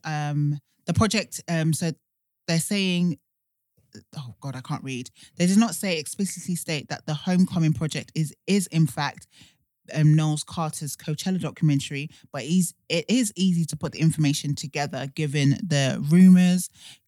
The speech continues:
color scheme, and the fact that the singer had merchandise line from the Coachella, from Coachella entitled Homecoming. Um, so there's been a lot of speculations on whether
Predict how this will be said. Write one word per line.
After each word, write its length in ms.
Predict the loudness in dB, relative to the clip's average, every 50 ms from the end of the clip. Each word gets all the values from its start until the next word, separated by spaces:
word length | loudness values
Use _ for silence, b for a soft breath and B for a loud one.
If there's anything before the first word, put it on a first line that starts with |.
| _ -6
color 260 | -2 0 0 2 0
scheme, 400 | -2 -2 -2 0 2 2 2 2 2
and 120 | 2 0
the 60 | 0
fact 240 | 0 -4 -8 -10 -10
that 100 | -14 -14
the 80 | -12 -10
singer 320 | -6 0 0 0 0 -2
had 240 | -6 -8 -8 -4 -2
merchandise 880 | -2 -2 -2 -6 -2 0 0 0 0 -4 -8 -10 -10 -10 -10 -10 -12 -12 _ _ b b b b b b _ _
line 380 | -2 -2 -2 0 0 0 0 0
from 320 | -2 -4 0 2 2 2
the 80 | 2 0
Coachella, 800 | -4 -10 -10 -12 -10 -10 -10 -8 -8 -8 -8 -8 -8 -10 -12 -14 -16 _ _ -20 -18
from 200 | -4 0 2 2
Coachella 460 | 2 0 -4 -6 -6 -8 -8 -8 -4 -2
entitled 640 | -2 -2 -4 -6 -10 -12 -12 -12 -14 -14 -16 -16 -6 2
Homecoming. 520 | 2 2 2 2 0 -2 -2 -4 -6 -8 B B B B B B B B _
Um, 460 | 0 2 2 2 4 4 2 2 2 -2 -6 _
so 380 | -8 -6 -4 -2 -2 -2 -4 -4
there's 220 | -2 -2 -4 -2
been 160 | -2 -2 -2
a 40 | 0
lot 180 | 0 2 2 0
of 60 | 0
speculations 920 | 0 -2 -4 -4 -4 -4 -4 -2 -2 -2 -2 -2 0 0 0 0 0 -2 -2
on 200 | -2 0 2 2
whether 540 | 2 0 0 0 0 0 0 0 -2 -2